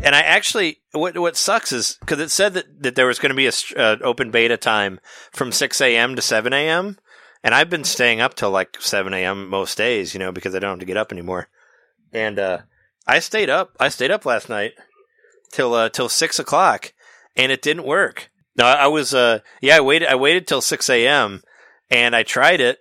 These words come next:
and it didn't work. It ke-, it told me that it wasn't the time to play, so I'm like, "Okay." So I played Tetris ninety-nine for a minute, and I got back on it at six fifteen. It still didn't work, so I'm like, "What the fuck?" So then I went back and played Tetris ninety-nine for a little bit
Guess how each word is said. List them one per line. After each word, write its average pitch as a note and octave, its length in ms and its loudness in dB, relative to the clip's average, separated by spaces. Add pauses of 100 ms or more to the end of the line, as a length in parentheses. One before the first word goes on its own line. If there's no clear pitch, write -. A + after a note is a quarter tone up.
and A#2+ 200 2
it A2+ 120 -2
didn't C3 240 -4
work. A#2+ 260 0
It A#2+ 40 -18
ke-, - 80 -6
it B2 260 0
told A#2+ 180 0
me A#2+ 120 -2
that A2+ 140 -2
it B2 80 -2
wasn't A2 300 -4
the G#2+ 60 -8
time A2 240 -2
to - 80 -8
play, G2+ 260 0
so - 140 -4
I'm G2+ 80 -6
like, A2 140 -6
"Okay." G#2+ 340 -2 (340)
So - 140 -2
I B2 60 2
played B2+ 220 0
Tetris B2 280 -2
ninety-nine G#2+ 380 -2
for A#2+ 100 -4
a G#2 40 -4
minute, G2+ 300 -4
and G2 120 -4
I G2 60 0
got G#2 200 0
back A2 180 -4
on G#2 140 0
it G2 80 -4
at G2+ 100 -6
six - 200 -6
fifteen. G2+ 520 -6 (460)
It G2+ 100 -6
still B2+ 240 -2
didn't C3 220 -2
work, G2+ 280 0
so G#2+ 120 -4
I'm F#2 60 -8
like, F#2+ 180 -6
"What D#3 60 -16
the D3+ 80 -16
fuck?" C3+ 260 -4
So A2 160 -4
then G#2+ 100 -2
I G#2+ 60 0
went G2+ 160 -4
back G2+ 240 -2
and - 80 -20
played F#2 160 -4
Tetris G2+ 220 -8
ninety-nine F#2 260 -8
for G2+ 120 -12
a - 20 -10
little F#2 180 -4
bit F2+ 120 -6